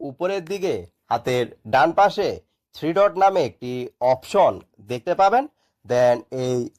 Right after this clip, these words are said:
অপশনটিতে ক্লিক করবেন। এই অপশনটিতে ক্লিক করার পর এই ধরনের একটি ইন্টারফেস চলে আসবে। Then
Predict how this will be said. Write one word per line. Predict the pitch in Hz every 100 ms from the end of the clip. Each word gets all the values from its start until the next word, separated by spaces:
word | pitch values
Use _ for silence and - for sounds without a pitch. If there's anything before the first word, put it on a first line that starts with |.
| 123
অপশনটিতে | 127 - 185 202 202 117 -
ক্লিক | 123 120 -
করবেন। | 131 180 247 - _ _ _ _ _ _ _ _ _ _ _ _ _ _ _ -
এই | 127 131 131 123 - -
অপশনটিতে | - 185 190 208
ক্লিক | 202 180 185
করার | 190 190 185
পর | 190 131 - 127
এই | 139 151
ধরনের | 190 196 135
একটি | 107 - 123 123 - - 127
ইন্টারফেস | 127 160 208 196 135 - -
চলে | 123 131
আসবে। | 131 175 269 _ _ _
Then | 101 120 123